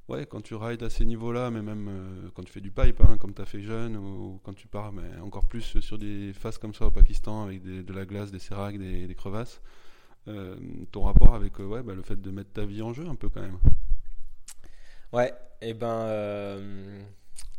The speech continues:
Speaker 2: on en parle dans le film parce que je vais pas dévoiler l'histoire, mais voilà, il se passe quelque chose dans le film. Euh, moi, je, avant de partir, bah, pff, surtout que, tu vois, euh,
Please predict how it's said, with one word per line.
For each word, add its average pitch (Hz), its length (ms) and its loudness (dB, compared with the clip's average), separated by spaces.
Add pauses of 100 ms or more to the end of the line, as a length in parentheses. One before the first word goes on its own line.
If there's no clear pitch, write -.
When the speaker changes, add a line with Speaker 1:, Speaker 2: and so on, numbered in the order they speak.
Speaker 2:
on 117 100 -10
en 117 60 -6
parle 151 200 -10
dans 143 80 -10
le 135 60 -12
film 147 260 -14
parce 110 200 -16
que 98 460 -18
je 92 120 -20
vais 92 80 -18
pas 104 320 -14
dévoiler 101 340 -18
l'histoire, 131 360 -18
mais 92 280 -18
voilà, 95 180 -20
il 95 80 -20
se - 120 -20
passe - 220 -20
quelque 92 140 -20
chose 101 140 -20
dans 98 60 -20
le 95 60 -20
film. 143 240 -20 (1120)
Euh, 104 540 -12 (1600)
moi, 135 280 -2
je, 123 480 -10 (600)
avant 127 240 -6
de 143 60 -14
partir, 139 420 -14
bah, 113 280 -6
pff, - 400 -20
surtout 156 360 -12
que, 156 80 -20
tu 123 100 -16
vois, 123 180 -8
euh, 98 680 -14